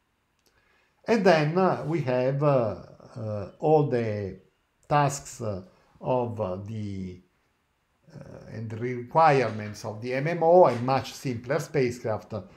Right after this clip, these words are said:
but, uh, that was under Japanese responsibility and we will not, uh, talk about it. Cost, of course, cost, uh, cost was a big issue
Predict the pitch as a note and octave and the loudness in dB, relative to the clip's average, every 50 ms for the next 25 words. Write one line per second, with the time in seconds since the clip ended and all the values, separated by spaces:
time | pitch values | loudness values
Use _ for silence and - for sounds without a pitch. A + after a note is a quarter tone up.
0 | - _ _ - - B2+ B2 A#2+ - - B2 A2+ F#2+ - A#2+ A#2+ C#3+ D3 C#3 C#3+ | -20 _ _ -6 -4 -2 -2 -4 -4 -6 -4 -4 -4 -6 -4 0 2 2 2 2
1 | - C#3 C3 A#2+ A2+ G#2+ B2 A2+ A#2 A#2 A2+ A#2 A2 G#2 G2+ A#2 A#2 A#2 A#2+ A2+ | 2 2 2 2 2 -2 -4 -6 -4 -4 -4 -4 -4 -4 -2 -4 -4 -4 -4 -6
2 | G#2 G#2 G2+ G2 F#2+ G2 F#2+ G2 F#2+ - - B2+ A#2+ - - A2 G2+ G2+ G#2+ G#2 | -6 -6 -6 -8 -8 -10 -10 -12 -12 -10 -8 -8 -8 -8 -8 -10 -10 -8 -8 -8
3 | G2+ G2+ G2 G2 G2+ F#2+ F#2+ F#2+ F#2+ G#2 G2+ F#2+ G2+ G2 F#2+ G2 G2 G2+ F#2 F#2 | -8 -8 -10 -10 -10 -10 -10 -8 -8 -8 -8 -8 -6 -6 -6 -6 -6 -8 -8 -10
4 | F#2 - _ _ - F2+ E2+ - - _ _ _ _ _ _ _ _ - A#2+ G#2 | -12 -14 _ _ -12 -12 -12 -14 -16 _ _ _ _ _ _ _ _ -4 -4 -4
5 | G#2+ - G#2+ F#2+ G2 F2 D2+ D2 - - _ - - - _ - F#2+ F#2 - _ | -4 -4 -6 -6 -6 -8 -10 -12 -16 -20 _ -20 -20 -20 _ -20 -20 -20 -20 _
6 | _ - - - - _ _ _ _ _ _ _ _ _ _ _ _ _ _ _ | _ -20 -20 -20 -20 _ _ _ _ _ _ _ _ _ _ _ _ _ _ _
7 | _ _ _ - G3+ F3+ B2+ A#2+ - - - - - - - - - A2 A2+ - | _ _ _ 2 4 4 4 2 -2 -6 -8 -8 -8 -8 -8 -12 -12 -12 -12 -8
8 | - B2 G2 F#2+ G2+ - - - - - A2 G#2+ G#2 - - - - G#2+ G2 F2 | -6 -6 -6 -6 -6 -10 -18 -10 -6 -4 -2 -2 -2 -4 -8 -10 -6 -6 -6 -6
9 | E2+ F2 G2 G#2+ G#2+ - _ _ _ _ _ _ _ _ _ - A#2 A#2 A#2 A#2+ | -8 -12 -16 -18 -20 -20 _ _ _ _ _ _ _ _ _ -6 -4 -4 -4 -4
10 | - A#2 A2 G2+ F2+ G#2 F#2+ F#2+ F#2+ G2 F#2 G2+ G#2+ G#2 - - - G2 F#2 | -6 -6 -6 -6 -6 -8 -10 -10 -10 -10 -10 -10 -10 -12 -12 -12 -12 -12 -14